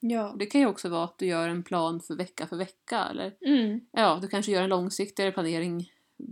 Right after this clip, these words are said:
Speaker 2: beroende på vad du vill göra. Liksom. Det kan ju vara ett år framåt om du ska tävla till exempel.
Speaker 1: Ja.
Speaker 2: Så kanske det blir det månadsvis och veckovis och så.
Speaker 1: Ja.
Speaker 2: Eller så tar du liksom lite mer, fokuserar på de närmaste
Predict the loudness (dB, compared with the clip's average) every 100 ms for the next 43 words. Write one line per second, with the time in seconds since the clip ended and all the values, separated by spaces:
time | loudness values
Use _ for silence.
0 | -10 -4 -4 -4 -4 -4 -4 -2 -2 -2
1 | -4 -6 -8 -10 -10 -20 -20 _ -4 0
2 | 2 2 2 2 2 2 0 0 -2 -4
3 | -4 -6 -2 -2 -2 -2 -2 -2 -2 -2
4 | -2 -4 -2 -2 -2 -2 -2 -4 -4 -4
5 | -2 -2 -4 -6 -6 -6 -6 -6 -8 -8
6 | -10 _ _ _ -10 -10 -12 -8 -6 -6
7 | -6 -2 -2 -2 -4 -6 -6 -6 -6 -8
8 | -8 -8 -6 -4 -4 -4 -2 0 0 0
9 | 0 -2 -2 -4